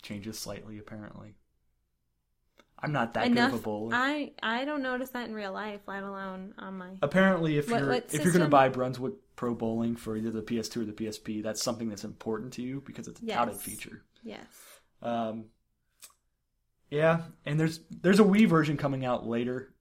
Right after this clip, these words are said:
Speaker 1: which
Speaker 2: We'll have the
Speaker 1: sounds
Speaker 2: Wiimote.
Speaker 1: inherently more fun just because they're gonna have
Speaker 2: The Wiimote.
Speaker 1: the Wiimote.
Speaker 2: Yeah.
Speaker 1: So,
Speaker 2: We'll,
Speaker 1: it's a
Speaker 2: we'll
Speaker 1: budget
Speaker 2: wait for that
Speaker 1: game.
Speaker 2: one.
Speaker 1: Fifteen dollars for the P S two, twenty dollars for the P S P.
Speaker 2: So I wonder what it'll come out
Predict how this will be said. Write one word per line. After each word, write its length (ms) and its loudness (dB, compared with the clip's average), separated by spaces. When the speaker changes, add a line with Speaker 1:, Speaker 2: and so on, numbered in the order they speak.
Speaker 1:
which 460 -10
Speaker 2:
We'll 140 -6
have 100 -4
the 40 -6
Speaker 1:
sounds 260 4
Speaker 2:
Wiimote. 40 0
Speaker 1:
inherently 720 0
more 280 -4
fun 400 -2
just 200 -10
because 300 -2
they're 100 2
gonna 140 0
have 340 -2
Speaker 2:
The 80 -4
Wiimote. 500 -6
Speaker 1:
the 100 -6
Wiimote. 380 -2
Speaker 2:
Yeah. 180 -10
Speaker 1:
So, 340 -10
Speaker 2:
We'll, 80 -4
Speaker 1:
it's 100 0
a 40 6
Speaker 2:
we'll 60 6
Speaker 1:
budget 140 8
Speaker 2:
wait 160 -2
for 40 2
that 200 4
Speaker 1:
game. 60 -4
Speaker 2:
one. 260 -10
Speaker 1:
Fifteen 400 0
dollars 440 6
for 180 -4
the 100 -2
P 220 0
S 160 -2
two, 320 -2
twenty 220 -6
dollars 300 0
for 120 -16
the 80 -12
P 140 -12
S 120 -16
P. 120 -20
Speaker 2:
So 160 -12
I 20 -10
wonder 240 -8
what 120 -6
it'll 200 -8
come 180 -12
out 220 -8